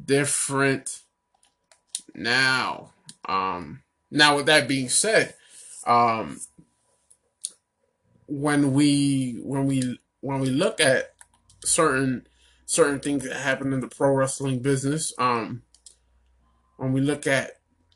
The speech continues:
you know, things like that that happened, you know, you have, you have, um, the Shield debuting, you have the, the Wyatt family, you got The Fiend.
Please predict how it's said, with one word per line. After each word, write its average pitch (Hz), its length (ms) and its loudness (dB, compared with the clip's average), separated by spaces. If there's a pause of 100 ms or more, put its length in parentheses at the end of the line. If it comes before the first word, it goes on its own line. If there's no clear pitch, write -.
(240)
you 139 120 -6
know, 123 240 -2
things 160 320 -2
like 135 260 -2
that 151 240 0
that 127 160 -6
happened, 135 640 -2 (340)
you 135 100 -6
know, 127 100 -2
you 131 160 0
have, 131 420 0 (2000)
you 147 200 0
have, 135 500 4
um, 123 480 -2 (380)
the 160 80 2
Shield 160 460 4
debuting, 135 560 0
you 151 80 0
have 131 160 -2
the, 117 140 -8 (100)
the 147 160 -4
Wyatt 139 460 2
family, 135 580 0 (180)
you 190 120 0
got 156 180 4
The 143 60 -8
Fiend. 170 720 2